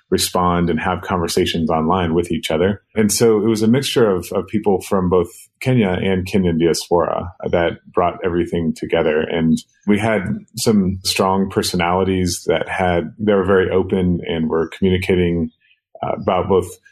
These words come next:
could be anything from tech to politics to media to whatever, right? And, and, but the conversation was one that was open and that people were engaging in. And I think it's like any early, maybe it's the size of a pool of people in a new space, but when you have something like that, they tend to band together, tend to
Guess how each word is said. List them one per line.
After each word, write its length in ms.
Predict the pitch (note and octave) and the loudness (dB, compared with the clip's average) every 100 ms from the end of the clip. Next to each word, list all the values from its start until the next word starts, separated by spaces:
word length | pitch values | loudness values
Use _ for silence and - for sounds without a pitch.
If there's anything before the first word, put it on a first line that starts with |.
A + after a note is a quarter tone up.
| _ | _
could 100 | B2+ | 2
be 80 | A#2+ | 4
anything 260 | G#2+ G#2+ | 4 2
from 320 | F#2+ F#2 E2 - | 0 -2 -2 -4
tech 240 | G2 F2+ | -4 -4
to 80 | - | -4
politics 560 | - F2+ F2 F2+ - - | -2 0 0 -2 -2 -4
to 680 | F2+ E2 D#2+ D#2 D#2 E2 - | 0 2 2 2 0 -4 0
media 520 | G2 F#2+ F2+ F2 E2+ D#2+ | 2 4 4 2 2 -2
to 260 | - D#2 | -4 -2
whatever, 400 | E2 F2 E2 - E2 | 2 2 0 -4 -2
right? 160 | E2 | -2
And, 220 | E2+ F2+ - - - - | 0 -2 -4 -18 -16 0
and, 220 | G2+ F#2+ | 4 4
but 220 | G#2 E2+ | 4 2
the 180 | G#2 F2+ | 0 0
conversation 640 | - G#2 F2+ G#2+ G2 - | 0 0 2 2 0 -2
was 160 | F2 E2 | -2 0
one 160 | F2 E2+ | 0 2
that 80 | D#2+ | 0
was 140 | D#2 | 2
open 380 | - F2 F2+ E2 | 0 0 0 -2
and 80 | E2 | -4
that 80 | |
people 180 | - E2 | -8 -4
were 80 | E2 | -2
engaging 440 | D#2 D#2+ A2 D#2+ | 0 0 0 -2
in. 180 | D2+ D#2 - - | -4 -6 -8 -2
And 100 | B2+ | 0
I 60 | |
think 180 | B2+ F#3+ | 2 2
it's 120 | F3 | 2
like 180 | B2 G#2+ | 2 2
any 240 | G#2+ G#2 F2 | 4 4 2
early, 640 | F#2+ G2 F2 E2 D#2+ - - | 2 2 2 0 -2 -8 -2
maybe 240 | B2 A#2+ | 2 2
it's 160 | G#2 - | 2 0
the 100 | F#2 | 0
size 480 | - F2+ F2 F2 F2+ | 0 0 2 0 0
of 100 | E2+ | -6
a 200 | D2+ - | -8 0
pool 360 | G2 F#2 E2+ | 2 4 4
of 160 | D#2+ - - - | 0 -4 -14 -8
people 280 | F#2 F#2+ | -2 0
in 80 | F2 | 2
a 60 | D#2+ | 2
new 200 | E2 F2 | 2 2
space, 600 | - E2+ F2+ A#2 - - _ - | 0 2 2 2 -4 -10 _ 0
but 80 | |
when 140 | G2+ A2+ | 4 4
you 80 | G#2 | 4
have 280 | G#2+ G#2 | 0 -2
something 240 | - G2+ F2+ | 0 2 2
like 180 | E2 E2 | 0 0
that, 240 | E2 D#2+ | 0 0
they 120 | - F2 | 0 0
tend 260 | A#2 G#2 | 0 0
to 400 | - E2+ E2 D#2+ | 0 0 0 -2
band 300 | D2+ E2+ F2 | -2 0 0
together, 480 | F2 E2 D#2+ F#2+ F2+ | -2 0 2 2 2
tend 260 | E2+ F#2+ E2+ | 0 -4 -2
to 320 | E2+ D#2+ | -2 -2